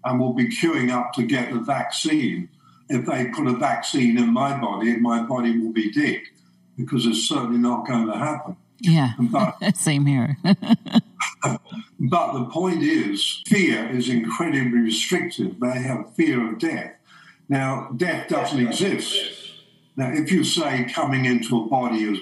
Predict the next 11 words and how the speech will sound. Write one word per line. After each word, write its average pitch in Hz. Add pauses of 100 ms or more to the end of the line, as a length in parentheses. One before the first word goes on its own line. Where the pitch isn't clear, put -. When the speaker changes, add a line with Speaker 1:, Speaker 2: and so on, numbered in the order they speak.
Speaker 1:
birth, 127 (220)
into 120
a -
physical 110
body, 117
then 123
leaving 165
that 101
body 110
is -
birth. -